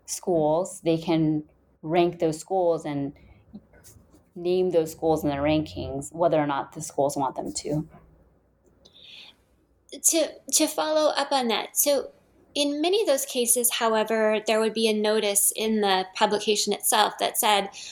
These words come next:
Speaker 2: you know, "We reached out to the president and he, his office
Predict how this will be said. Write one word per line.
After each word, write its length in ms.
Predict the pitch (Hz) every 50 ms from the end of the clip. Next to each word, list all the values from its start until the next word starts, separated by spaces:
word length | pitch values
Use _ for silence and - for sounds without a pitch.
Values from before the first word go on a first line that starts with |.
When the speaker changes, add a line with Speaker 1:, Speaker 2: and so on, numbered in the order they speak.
| - - - -
Speaker 2:
you 100 | 226 214
know, 60 | - -
"We 200 | 233 240 240 240
reached 340 | 214 240 240 233 - - 220
out 260 | 214 214 208 - - - -
to 420 | 233 214 208 196 196 196 190 190 - _ _ _ _ _
the 160 | - 208 226
president 540 | 226 - 226 214 214 202 220 208 202 196 190 -
and 120 | 196 202
he, 340 | 196 202 208 208 208 - - _ _ -
his 220 | - 220 214 214
office 600 | 214 202 202 - 208 202 196 - - - - -